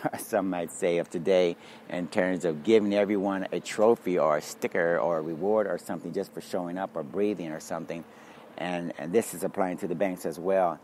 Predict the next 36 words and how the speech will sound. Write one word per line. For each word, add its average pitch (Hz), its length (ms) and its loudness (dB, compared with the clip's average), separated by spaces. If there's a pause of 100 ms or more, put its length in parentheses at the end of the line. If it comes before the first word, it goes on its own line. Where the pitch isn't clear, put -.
(280)
Instead 107 260 0
of 87 100 -2
me 101 360 -2 (400)
being 110 240 -2
stringent 113 480 0
and 90 100 -2
strict 135 360 2
with 95 200 -2
them 85 360 -4 (420)
and 87 240 -6
making 113 320 0
them 85 160 -4
or 76 60 -8
forcing 131 500 6
them 92 760 -2
<clears throat> - 40 -18
to 90 320 -2
adhere 104 360 -2
to 101 140 -4
these 85 300 -4
stress, 98 400 -2 (220)
uh, 90 180 -4
stress 98 420 -2
tests 92 280 0
and 82 100 -10
capital 90 300 -2
requirements, 90 480 -4 (420)
they're 90 160 0
lowering, 110 560 2 (120)
lowering 110 580 8
the 87 100 0
benchmark 95 640 0
<laughs> - 60 -10
so 95 80 -2
everyone 95 580 0
can - 220 -4